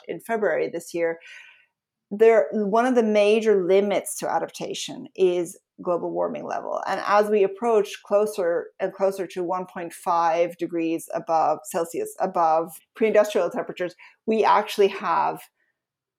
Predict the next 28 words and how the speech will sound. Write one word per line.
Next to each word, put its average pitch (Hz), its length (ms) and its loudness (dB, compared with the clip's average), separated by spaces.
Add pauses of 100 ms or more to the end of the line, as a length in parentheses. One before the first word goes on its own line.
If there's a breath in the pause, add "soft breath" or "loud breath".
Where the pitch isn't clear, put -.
(520)
we're 208 260 4
going 226 220 2
to 214 80 4
see 233 260 -2
a 208 80 6
lot 190 220 2
of 190 80 4
adaptation 196 500 -2
strategies 170 460 -8
that 190 160 -6
probably 214 300 -4
don't 185 340 -8
work 208 280 2
any 151 200 -6
longer. - 440 -14
So 214 400 4
all 262 300 6
of 247 160 4
these 214 300 0
things, 185 480 -4
you 190 80 -2
know, 180 120 -4
sorting 240 460 0
out 175 220 -2
our 196 180 2
understanding 202 500 0
of 190 60 6
adaptation, 175 640 0